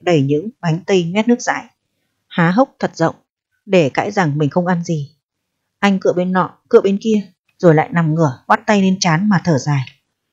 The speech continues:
Vợ anh mỗi khi thấy anh có nỗi buồn ngấm ngầm, thì cũng không dám hỏi, vì biết rằng không những anh không nói, mà còn gắt nữa.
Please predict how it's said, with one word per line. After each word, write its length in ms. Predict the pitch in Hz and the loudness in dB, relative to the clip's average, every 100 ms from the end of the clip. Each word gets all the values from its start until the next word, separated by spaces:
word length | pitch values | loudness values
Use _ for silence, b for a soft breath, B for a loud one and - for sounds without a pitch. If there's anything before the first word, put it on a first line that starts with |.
| _ _ _ | _ _ _
Vợ 120 | 190 | 0
anh 200 | 156 202 | 0 0
mỗi 120 | 190 185 | -2 0
khi 180 | 214 196 | -2 0
thấy 100 | 175 | 2
anh 200 | 196 185 | 2 0
có 160 | 175 160 | 2 2
nỗi 180 | 165 | 2
buồn 280 | 202 190 139 | 2 2 4
ngấm 160 | 143 190 | 2 2
ngầm, 160 | 190 139 - _ _ - | 2 0 -6 _ _ 2
thì 140 | 196 | 4
cũng 200 | - 165 | 4 2
không 140 | 220 | 2
dám 180 | 196 175 | 4 4
hỏi, 200 | 196 180 - _ _ _ _ _ | 4 0 -2 _ _ _ _ _
vì 120 | 196 170 | 2 4
biết 160 | 202 | 2
rằng 200 | 202 165 | 0 0
không 220 | - 196 | 2 2
những 120 | 175 - | 2 0
anh 100 | 196 | 0
không 220 | 190 175 | 2 2
nói, 220 | 156 160 247 _ _ _ | 2 -2 -6 _ _ _
mà 160 | 294 262 | 0 2
còn 280 | 160 143 139 | 2 2 2
gắt 180 | 208 226 | 2 2
nữa. 260 | 175 226 | 0 -2